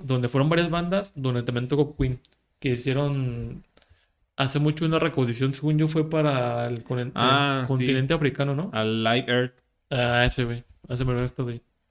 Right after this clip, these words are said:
Speaker 2: Ah, ese también hubiera estado bueno.
Speaker 1: Porque fue, fue Queen y fueron un chingo de bandas que no me sé los nombres, güey.
Speaker 2: Pues es que así pasa también a veces. No te sabes el nombre de algún artista, pero escuchas la canción y dices, "Ah, es ese", y ya.
Speaker 1: Sí.
Speaker 2: Y yo digo que no tiene nada de malo, o sea,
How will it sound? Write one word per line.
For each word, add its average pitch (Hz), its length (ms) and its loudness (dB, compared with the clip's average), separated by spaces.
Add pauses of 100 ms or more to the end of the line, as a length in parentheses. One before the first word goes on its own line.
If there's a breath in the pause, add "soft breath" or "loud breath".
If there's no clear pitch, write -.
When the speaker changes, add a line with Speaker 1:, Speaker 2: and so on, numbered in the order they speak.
(520)
Speaker 2:
Ah, 95 120 -6
ese 101 160 -4
también 98 240 -4
hubiera 98 120 -8
estado 98 280 -10
bueno. 90 340 -12
Speaker 1:
Porque 123 260 -2
fue, 127 480 2
fue 131 160 -2
Queen 165 240 0
y 127 80 0
fueron 120 260 -2
un 123 60 -8
chingo 135 200 -4
de 127 60 0
bandas 127 300 0
que 135 120 -8
no 123 160 -8
me 123 160 -4
sé 127 100 -4
los 123 140 -6
nombres, 120 340 -8
güey. 117 120 -12 (720)
Speaker 2:
Pues 127 120 0
es 139 100 0
que 170 120 0
así 175 160 0
pasa 160 300 2
también 113 340 -2
a 123 60 -4
veces. 110 360 -6
No 113 160 -6
te - 100 -12
sabes 135 260 -8
el 127 60 -2
nombre 113 220 -4
de 127 40 -2
algún 110 200 -4
artista, 139 520 -6
pero 98 360 -4
escuchas 120 400 -6
la 151 100 0
canción 135 340 -6
y 135 40 -4
dices, 123 220 -6
"Ah, 143 180 -4
es 151 140 -4
ese", 151 260 -6
y 117 100 -6
ya. 139 80 -2
Speaker 1:
Sí. 123 240 -2 (640)
Speaker 2:
Y 147 80 2
yo 180 100 10
digo 247 180 4
que - 80 2
no 151 100 2
tiene 208 200 0
nada 196 200 2
de 170 120 0
malo, 104 340 -2
o 123 40 -4
sea, 120 200 -4